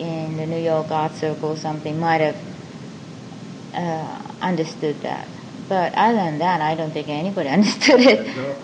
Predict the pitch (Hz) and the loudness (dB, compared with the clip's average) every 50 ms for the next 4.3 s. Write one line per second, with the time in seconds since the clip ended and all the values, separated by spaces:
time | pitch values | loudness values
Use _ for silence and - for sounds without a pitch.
0 | - 113 123 127 123 131 147 151 165 180 175 175 175 175 175 180 180 190 185 180 | -10 -8 -6 -6 -2 2 2 4 4 6 6 6 4 4 4 2 2 2 2 0
1 | 185 190 - - 185 190 196 - - 180 170 185 202 - - - - - 311 339 | -2 -2 -2 -4 -6 -6 -6 -6 -6 -6 -6 -6 -8 -12 -14 -8 -2 0 0 2
2 | 247 - 151 143 170 233 - 254 240 226 131 135 175 160 - - - - - - | 2 2 2 2 0 0 0 0 0 2 0 0 -2 -2 -4 -6 -8 -8 -10 -14
3 | - - 180 185 190 185 131 - 101 135 185 180 156 - - - - - - - | -12 -8 -6 -6 -6 -6 -6 -8 -8 -8 -6 -6 -8 -8 -8 -10 -14 -14 -16 -16
4 | - - - - - - | -16 -16 -16 -16 -16 -16